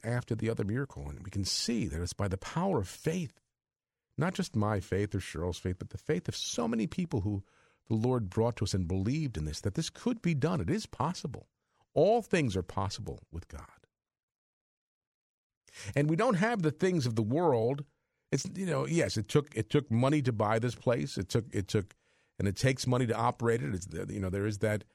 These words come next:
that, uh, element of it, but it's by alms, not by, uh, uh,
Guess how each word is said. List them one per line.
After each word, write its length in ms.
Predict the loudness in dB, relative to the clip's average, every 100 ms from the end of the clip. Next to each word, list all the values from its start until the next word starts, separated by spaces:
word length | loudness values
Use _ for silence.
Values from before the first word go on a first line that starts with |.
| _ _ _ -2
that, 320 | 2 2 0 -6
uh, 220 | -8 -6 -8 -10 -6 0
element 400 | 4 4 2 0
of 160 | 2 2
it, 180 | 0 -4 _ _ _ _ _ _ _ 0
but 280 | 2 2 -2 _ _ _ _ _ _ _
it's 220 | -2 -2
by 360 | -2 2 2 2
alms, 640 | 2 4 4 2 0 -2 0
not 380 | 2 0 0 2
by, 480 | 2 2 2 -2 -6 _ _ _ _ _ _ _ -18
uh, 380 | -16 -14 -10 -8
uh, 480 | -8 -10 -14 -16